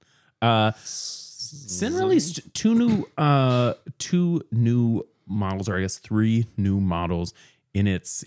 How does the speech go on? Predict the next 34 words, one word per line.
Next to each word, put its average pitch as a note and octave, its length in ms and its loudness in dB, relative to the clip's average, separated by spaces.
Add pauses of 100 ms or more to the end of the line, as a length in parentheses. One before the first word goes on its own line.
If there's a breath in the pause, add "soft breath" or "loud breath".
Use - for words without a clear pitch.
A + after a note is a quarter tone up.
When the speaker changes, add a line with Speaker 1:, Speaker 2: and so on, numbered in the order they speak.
Speaker 1:
U G#2 360 2
fifty F#2 800 -4
line, F2+ 400 -4
but F2 120 -4
instead F2+ 260 -4
of E2+ 100 -4
a E2+ 60 -6
U, F2+ 220 -4
it's F2 140 -8
a - 40 -10
T. C#3 400 -6
And G2 120 -6
the F#2+ 60 -2
reason C#3 280 -4
for - 160 -6
that E2+ 340 -4
is F#2+ 440 -2 (420)
these A2 240 -8 (300)
are F#2 360 -2 (300)
titanium F#2+ 640 0
watches. B2+ 400 -6 (340 loud breath)
W-, A2+ 160 -6
one A#2 320 2
of G#3 100 -4
these D#3+ 220 -2
is A2 180 -4
titanium, E2+ 720 -6 (420 soft breath)
and A2 180 2
one F3+ 180 2
of C#4+ 140 -6
these G#3 340 -4 (220)
is C3 520 2 (160)
a G#2+ 460 2 (580)
alloy F#2 840 0